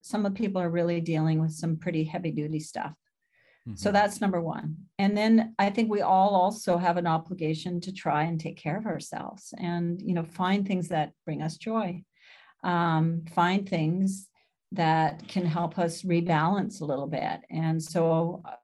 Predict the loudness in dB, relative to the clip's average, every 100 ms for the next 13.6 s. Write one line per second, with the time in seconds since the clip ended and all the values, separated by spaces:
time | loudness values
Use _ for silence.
0 | -10 -2 2 4 2 2 2 2 0 0
1 | -2 -2 0 0 0 -2 -6 -20 _ _
2 | _ 0 2 4 2 2 2 2 -2 -2
3 | 0 0 0 0 -2 -4 -2 0 0 -2
4 | -4 -2 -6 -6 -8 -8 -4 0 0 0
5 | 2 2 0 -2 -6 -8 2 6 8 6
6 | 2 -2 -2 0 2 0 -2 -2 0 0
7 | 2 2 2 0 -10 _ _ -20 -20 -20
8 | -20 _ -2 0 0 -2 0 2 4 4
9 | 2 0 -2 0 0 2 4 4 4 4
10 | 2 2 -2 -6 0 2 4 4 2 0
11 | 0 0 0 -2 -2 0 2 2 0 0
12 | 0 0 2 2 0 0 2 2 2 -2
13 | -2 2 2 2 2